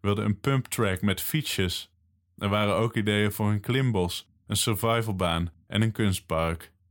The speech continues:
Maar past het bij Aardbeienland? Volgens mij niet. Wij wilden bij het oorspronkelijke idee blijven. Berry briljant, zacht fruit, vooral de aardbei.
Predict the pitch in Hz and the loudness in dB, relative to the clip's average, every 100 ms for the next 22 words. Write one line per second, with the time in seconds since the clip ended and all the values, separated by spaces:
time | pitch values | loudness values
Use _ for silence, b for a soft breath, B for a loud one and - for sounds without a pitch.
0 | _ _ _ _ _ _ - 95 - 123 | _ _ _ _ _ _ -4 -2 -2 -2
1 | - 110 110 107 117 110 110 107 104 104 | -2 0 0 0 0 0 0 2 2 0
2 | 110 - _ _ - 92 - - 95 104 | -2 -10 _ _ -10 -8 -6 -2 0 2
3 | 92 80 - _ _ _ _ _ _ - | 0 -2 -8 _ _ _ _ _ _ -4
4 | 104 117 117 110 95 95 95 104 - - | 0 0 2 0 2 0 0 -4 -4 -2
5 | 123 123 110 95 98 87 85 82 80 80 | 0 0 -2 -2 -2 0 -2 -2 -2 -4
6 | 80 82 85 _ _ _ _ _ _ - | -4 -6 -6 _ _ _ _ _ _ 0
7 | 123 131 117 117 101 90 87 - _ - | 2 2 2 4 4 2 -2 -8 _ -2
8 | 117 - - 85 78 78 - _ - 101 | 0 -2 -2 -2 -2 -6 -12 _ -2 0
9 | 110 117 107 95 82 76 71 80 | 2 0 0 0 0 -2 -4 -6